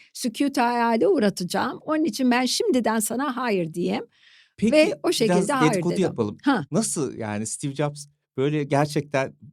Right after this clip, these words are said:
Speaker 1: Intense.
Speaker 2: gelgitleri olan falan, intense, evet.
Speaker 1: Evet, intense'in Türkçesini hatırlamıyorum
Speaker 2: Yoğun
Speaker 1: falan.
Speaker 2: yani,
Speaker 1: Çok
Speaker 2: böyle
Speaker 1: yoğun
Speaker 2: çok
Speaker 1: ve
Speaker 2: yoğun.
Speaker 1: çok, bir de
Speaker 2: Seni de
Speaker 1: yani
Speaker 2: yoruyor herhalde.
Speaker 1: Çok yoruyor
Speaker 2: Evet.
Speaker 1: ve yani gerçekten çok, e, çok, aa, başarılı ve zeki bir adam. Çok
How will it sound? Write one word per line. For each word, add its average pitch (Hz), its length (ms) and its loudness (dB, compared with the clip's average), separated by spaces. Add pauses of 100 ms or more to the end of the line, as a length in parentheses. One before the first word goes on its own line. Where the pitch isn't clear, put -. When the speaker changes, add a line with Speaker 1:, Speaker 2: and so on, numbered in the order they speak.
(100)
Speaker 1:
Intense. 262 380 8
Speaker 2:
gelgitleri 170 600 4
olan 147 420 2 (120)
falan, 143 340 2
intense, 143 720 -2
evet. 123 320 -2
Speaker 1:
Evet, - 320 0
intense'in 262 560 2
Türkçesini 202 500 -4
hatırlamıyorum 180 640 2
Speaker 2:
Yoğun 202 120 8
Speaker 1:
falan. - 120 2
Speaker 2:
yani, 104 360 -4
Speaker 1:
Çok 330 200 4
Speaker 2:
böyle 214 100 -6
Speaker 1:
yoğun 247 300 4
Speaker 2:
çok 381 140 2
Speaker 1:
ve 277 80 4
Speaker 2:
yoğun. 277 200 2
Speaker 1:
çok, - 320 0 (260)
bir 226 160 2
de 339 200 2
Speaker 2:
Seni 180 120 2
de 202 40 2
Speaker 1:
yani 214 240 8
Speaker 2:
yoruyor 180 300 4 (380)
herhalde. 101 180 -6
Speaker 1:
Çok 302 220 2
yoruyor 196 360 -2
Speaker 2:
Evet. 180 120 -6
Speaker 1:
ve 302 300 0
yani 247 360 0
gerçekten 247 540 -2
çok, 180 420 -6
e, 143 200 -12
çok, 202 340 -6
aa, 185 320 -2
başarılı 202 420 -2
ve 190 120 2
zeki 185 360 -2
bir 359 180 0
adam. 359 280 -2 (540)
Çok - 340 0